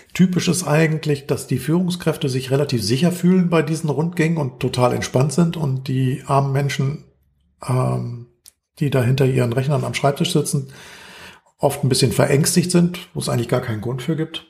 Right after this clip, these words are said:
Aber so ist halt oft. Und ja, wenn man dann bei so einem Rundgang auch mal die Führungskraft befragt, welche Rolle er denn eigentlich hat und was er denn über die Informationssicherheit weiß und wann er das letzte Mal seine I S M S-Schulung hatte, dann, ähm,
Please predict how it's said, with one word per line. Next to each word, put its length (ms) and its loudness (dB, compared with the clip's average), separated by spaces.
Aber 640 0
so 200 -4
ist 120 0
halt 160 4
oft. 300 -2
Und 280 -8
ja, 240 -2
wenn 100 -4
man 140 -4
dann 280 -4
bei 120 2
so 120 2
einem 80 -2
Rundgang 300 0
auch 120 -4
mal 100 -2
die 80 -2
Führungskraft 840 -2
befragt, 540 0
welche 240 0
Rolle 260 2
er 160 2
denn 180 2
eigentlich 400 -2
hat 160 -2
und 220 -4
was 140 -4
er 120 2
denn 140 2
über 180 2
die 140 0
Informationssicherheit 880 -2
weiß 300 -2
und 120 -6
wann 120 -2
er 100 0
das 240 2
letzte 240 4
Mal 180 2
seine 200 2
I 100 2
S 120 2
M 80 -2
S-Schulung 420 0
hatte, 260 -4
dann, 240 -6
ähm, 460 -6